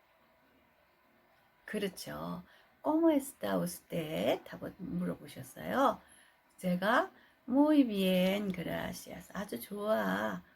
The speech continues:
고마워." "근데 너는?" 하고 대-, 말을 해보겠어요. "Y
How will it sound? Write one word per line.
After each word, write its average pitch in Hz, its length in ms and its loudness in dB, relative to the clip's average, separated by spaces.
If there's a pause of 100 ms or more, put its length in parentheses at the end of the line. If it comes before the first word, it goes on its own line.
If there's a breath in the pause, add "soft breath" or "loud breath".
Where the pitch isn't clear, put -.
고마워." 180 880 -2 (600 soft breath)
"근데 320 260 4
너는?" 220 640 6
하고 185 220 -4
대-, 175 140 -14
말을 175 260 -4
해보겠어요. 175 680 -6
"Y 170 280 -4